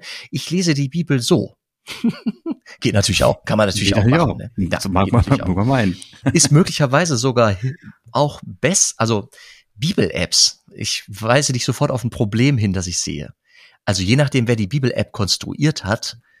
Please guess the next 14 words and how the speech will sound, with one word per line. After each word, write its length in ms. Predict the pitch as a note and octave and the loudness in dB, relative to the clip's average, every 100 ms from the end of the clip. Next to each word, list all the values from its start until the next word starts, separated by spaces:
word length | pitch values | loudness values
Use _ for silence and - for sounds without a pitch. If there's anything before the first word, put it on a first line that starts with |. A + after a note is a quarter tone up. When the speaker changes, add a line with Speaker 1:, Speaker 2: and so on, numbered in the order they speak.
| _ | _
Speaker 2:
Mhm. 360 | - F2+ F2 - _ _ _ - | 0 0 0 -6 _ _ _ 0
Speaker 1:
nimmt 180 | C3+ | 2
natürlich 300 | B2+ D3 C3+ | 2 0 -2
immensen 440 | C3 A2 E3+ D#3 A2 | -2 0 2 2 0
Einfluss 360 | C#3 D#3+ - | -2 -2 -4
darauf, 480 | - F#2+ F2+ G2+ - | -4 -4 -2 -2 -2
wie 180 | A2+ D3 | -4 -4
ich 80 | C3 | -2
dieses 320 | B2+ A2+ A2 | -2 -2 -2
antike, 640 | - G2 - - A2+ G#2 G2 _ _ | -4 -4 -4 -2 -2 -2 -4 _ _
diese 240 | - G#2+ - | -4 -2 -2
antike 340 | A2 - A#2+ | -4 -4 -6
Bücherei 600 | F#2 A#2 G#2 F#2+ F#2 A2+ | -4 -4 -2 -2 0 2
lese. 560 | G2 C3 C#3 - D2 | 2 2 2 2 -4